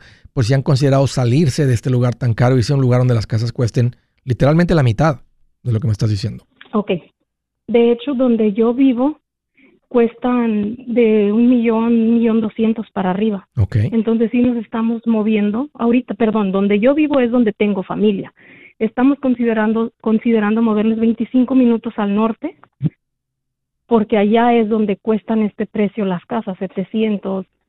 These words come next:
Speaker 2: o sea, es, es una diferencia. Todavía más al norte, que ya sería, yo trabajo a cinco minutos de mi casa. Mis casas que yo tengo en el trabajo, cinco o diez minutos, yo estoy en mis casas. Entonces ya estoy haciendo el sacrificio de ma-, de,
Speaker 1: Sí.
Speaker 2: de,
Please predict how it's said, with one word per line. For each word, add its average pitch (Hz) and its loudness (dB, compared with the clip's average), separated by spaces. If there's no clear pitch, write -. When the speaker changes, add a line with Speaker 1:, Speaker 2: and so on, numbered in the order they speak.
Speaker 2:
o 202 -12
sea, 170 -8
es, 190 -4
es 190 -10
una 214 -2
diferencia. 220 -2
Todavía 262 2
más 240 2
al 277 2
norte, 247 -2
que 202 -2
ya 208 0
sería, 220 0
yo 220 -2
trabajo 226 -2
a 190 -4
cinco 247 0
minutos 220 0
de 220 -4
mi 190 -4
casa. 294 -6
Mis 208 0
casas 226 -2
que 247 -2
yo 214 2
tengo 240 0
en 220 0
el 208 -4
trabajo, 190 -4
cinco 226 0
o - 2
diez 226 2
minutos, 226 0
yo 226 -4
estoy 220 -2
en 220 -2
mis 196 -6
casas. - -6
Entonces 233 2
ya 233 2
estoy 262 2
haciendo 254 2
el 247 -4
sacrificio 226 0
de 226 2
ma-, 196 0
de, 190 2
Speaker 1:
Sí. 139 4
Speaker 2:
de, 180 0